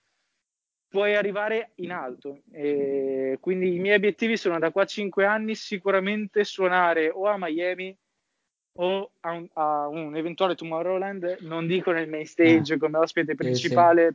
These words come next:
Speaker 1: però il Tomorrowland magari col-, non lo sanno tutti, ma ha davvero un sacco di stage, ha un sacco di stage anche per le case discografiche che hanno proprio il loro stage e fanno suonare i loro artisti, però è sempre Tomorrowland. Tomorrowland non è solo il palco enorme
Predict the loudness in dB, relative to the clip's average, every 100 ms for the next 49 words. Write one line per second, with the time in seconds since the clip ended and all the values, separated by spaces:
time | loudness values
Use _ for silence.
0 | 0 0 2 0 -4 -12 -10 -6 -4 -4
1 | -8 -12 -8 -8 -8 -14 -18 -18 -8 -8
2 | -8 -12 -12 -12 -6 0 0 -2 _ _
3 | -2 0 2 0 -2 -6 -2 -2 -2 -6
4 | -4 0 4 4 0 -4 -4 -4 -4 -4
5 | -2 -2 0 0 0 -2 -2 0 0 2
6 | 0 0 _ _ 0 0 -2 -4 -8 -8
7 | -6 -2 -2 -4 -8 -8 -2 -2 -2 -8
8 | -8 -8 -6 -8 -4 -4 -4 -6 -10 -10
9 | -6 0 2 2 -2 0 0 0 -2 -8
10 | -8 -6 -2 0 -2 -6 -8 -6 -2 0
11 | 0 -2 -8 _ _ _ 0 4 6 6
12 | 2 -2 -4 -2 -2 0 0 0 0 0
13 | 0 -4 -2 -4 -4